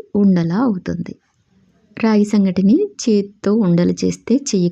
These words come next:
కాలుతుందండి. ఇలా చేస్తే చెయ్యి కాలకుండా ఈజీగా ఉండలు రెడీ అయిపోతాయి. నాకైతే నేను వేసిన బియ్యానికి ఇలా మూడు ఉండలు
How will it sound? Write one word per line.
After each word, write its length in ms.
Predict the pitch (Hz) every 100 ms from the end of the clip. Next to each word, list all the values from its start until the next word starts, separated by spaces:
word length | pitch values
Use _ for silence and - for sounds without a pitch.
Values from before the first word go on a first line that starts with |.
| -
కాలుతుందండి. 720 | 156 165 180 170 165 160 311 480 - _ _ _ _ 254
ఇలా 160 | 240 214 202
చేస్తే 340 | 180 - 262 427 -
చెయ్యి 200 | 220 185 185
కాలకుండా 500 | 180 175 170 170 208 381 _ - 226
ఈజీగా 440 | 240 208 185 175 285 339
ఉండలు 280 | 175 170 320
రెడీ 180 | 370 180 170
అయిపోతాయి. 420 | 160 160 - - - - 202
నాకైతే 500 | 214 214 190 175 208 403 480 - 220
నేను 220 | 233 269 220
వేసిన 300 | 185 - 185 170
బియ్యానికి 480 | 165 170 175 175 285 - 196
ఇలా 140 | 269 339 247
మూడు 180 | 240 240 202
ఉండలు 260 | 175 170